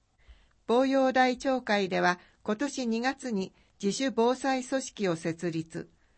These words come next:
これまでも町内会に防災担当者を配置していましたが、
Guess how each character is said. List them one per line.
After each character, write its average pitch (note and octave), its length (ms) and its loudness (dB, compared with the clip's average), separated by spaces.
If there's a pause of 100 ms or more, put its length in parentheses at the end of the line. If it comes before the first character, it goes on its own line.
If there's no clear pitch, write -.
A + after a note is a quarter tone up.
(220)
こ B3 120 -4
れ C#4 120 0
ま C#4+ 140 -2
で B3 100 -2
も F#3+ 200 0
町 B3+ 260 -2
内 C#4+ 240 -4
会 F#3 320 0
に F3 220 -6 (420)
防 A#3+ 200 4
災 C4 280 2
担 C4 260 -2
当 C4+ 260 0
者 G#3+ 220 0
を F#3+ 60 2
配 G#3 220 2
置 A3 220 -6
し - 100 -10
て G#3 160 0
い G3+ 80 0
ま G#3 160 -2
し - 60 -14
た F3 160 -2
が、 F3 200 -2